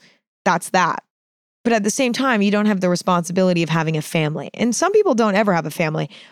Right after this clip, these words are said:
But, you know, for me personally, I'm somebody who does wanna have a family one day.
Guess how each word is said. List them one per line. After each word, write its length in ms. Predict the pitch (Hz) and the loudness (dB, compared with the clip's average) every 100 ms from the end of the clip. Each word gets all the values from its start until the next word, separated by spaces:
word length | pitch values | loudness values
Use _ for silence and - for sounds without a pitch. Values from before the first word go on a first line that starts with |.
| - | -2
But, 220 | 202 - | -2 0
you 100 | 214 | 0
know, 140 | 180 170 | 0 0
for 160 | 208 | 0
me 160 | 202 190 | 2 0
personally, 440 | - 233 - 175 | 0 -2 0 -2
I'm 180 | 147 190 | 0 -2
somebody 260 | - 170 165 | 0 0 0
who 80 | |
does 280 | 160 180 185 | 2 2 2
wanna 180 | 170 156 | 0 -2
have 140 | 156 | -2
a 60 | 156 | -4
family 340 | - 208 170 | -2 0 2
one 160 | 156 160 | 0 -2
day. 260 | 156 165 | 0 -2